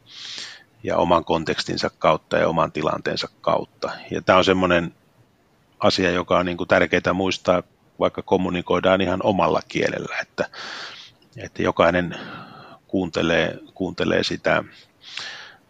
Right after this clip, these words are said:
sen oman kontekstinsa, kontekstinsa kautta ja ymmärtää vähän, vähän eri tavalla. Ja sitten toisaalta taas,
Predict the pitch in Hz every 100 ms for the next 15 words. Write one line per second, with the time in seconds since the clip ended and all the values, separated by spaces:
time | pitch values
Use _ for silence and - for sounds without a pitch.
0 | _ - 90 87 95 82 76 80 78 80
1 | - - - - _ _ - 85 82 -
2 | 85 82 - 82 78 - 80 85 78 76
3 | - 76 82 - 78 - - - 87 80
4 | 82 78 - 78 80 82 82 - 82 95
5 | 92 87 85 90 87 -